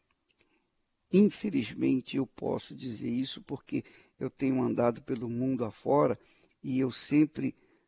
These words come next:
recebo pessoas caídas, prostradas, pessoas que um dia foram fiéis e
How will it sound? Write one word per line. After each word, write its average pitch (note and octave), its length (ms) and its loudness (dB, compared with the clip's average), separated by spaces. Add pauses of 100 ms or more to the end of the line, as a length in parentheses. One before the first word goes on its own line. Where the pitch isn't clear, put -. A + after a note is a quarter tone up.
(200)
recebo C#3 560 0
pessoas - 760 -4
caídas, A2+ 800 -8
prostradas, - 1120 -8
pessoas - 520 -6
que - 140 -12
um B2+ 120 -2
dia C3 340 -2 (400)
foram C#3 560 2
fiéis A#2+ 640 0
e - 60 -10